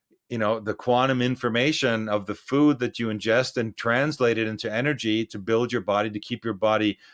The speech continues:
healthy, to keep your cells regenerating. And here we have a lot of, you know, disinformation or,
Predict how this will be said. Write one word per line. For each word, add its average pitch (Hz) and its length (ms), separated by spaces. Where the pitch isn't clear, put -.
healthy, 117 600
to 107 100
keep 127 240
your 117 80
cells 117 540
regenerating. 104 840
And 123 380
here 175 300
we 123 140
have 110 260
a 113 40
lot 107 280
of, 101 260
you 117 100
know, 110 160
disinformation 120 920
or, 113 160